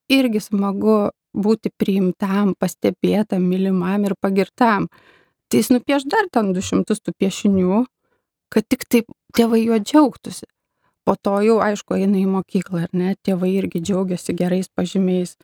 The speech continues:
Vietoj to, kai grįžta iš mokyklos vaikas, kad paklaustų, nu, nežinau,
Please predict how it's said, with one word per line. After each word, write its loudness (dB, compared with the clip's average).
Vietoj -2
to, 2
kai -8
grįžta -4
iš -4
mokyklos -2
vaikas, -4
kad -6
paklaustų, -4
nu, 0
nežinau, -4